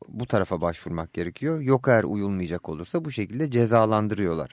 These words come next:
anladığım kadarıyla. Tabii buradaki sıkıntı Ronnie Margulies'in, e, demin bahsettiğim gibi kimliğinin ayrıca yazar olmanın dışında ve sosyalist olmanın dışında,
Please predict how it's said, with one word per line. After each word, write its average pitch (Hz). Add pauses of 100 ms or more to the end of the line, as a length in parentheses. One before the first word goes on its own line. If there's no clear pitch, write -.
anladığım 80
kadarıyla. 87
Tabii 135
buradaki 143
sıkıntı 135 (480)
Ronnie 127
Margulies'in, 127 (100)
e, 104
demin 113
bahsettiğim 98
gibi 135
kimliğinin 117
ayrıca 98
yazar 98
olmanın 90
dışında 107
ve 104
sosyalist 95
olmanın 87
dışında, 92